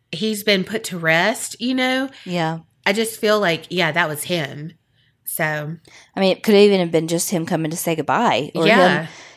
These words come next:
Speaker 2: coming to let you know he's okay. Or, you know, it may not even
Speaker 1: Right.
Speaker 2: be something, like, sinister to it, you know?
Speaker 1: Oh, yeah, for sure. I don't think it was sinister.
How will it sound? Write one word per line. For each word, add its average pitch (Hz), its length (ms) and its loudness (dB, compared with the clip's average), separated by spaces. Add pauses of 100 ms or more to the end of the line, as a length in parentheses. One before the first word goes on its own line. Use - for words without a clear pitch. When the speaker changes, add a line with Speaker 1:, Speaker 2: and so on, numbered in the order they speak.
(120)
Speaker 2:
coming 208 300 4
to 165 440 8
let 180 200 6
you 190 100 2
know 180 160 4
he's 185 180 4
okay. 185 680 6
Or, 160 340 4
you 220 100 6
know, 202 140 8
it 175 120 8
may 190 140 4
not 196 300 6
even 196 140 6
Speaker 1:
Right. 196 80 2
Speaker 2:
be 190 140 2
something, 175 760 4 (680)
like, 165 320 4 (200)
sinister 202 480 0
to 131 200 -2
it, 117 140 -2
you 175 140 -2
know? 165 240 4
Speaker 1:
Oh, 415 40 2
yeah, 349 300 2
for 202 180 -4
sure. 190 340 -2
I 175 80 2
don't 302 160 2
think 285 140 -4
it 160 80 -2
was 139 160 -8
sinister. 131 680 -10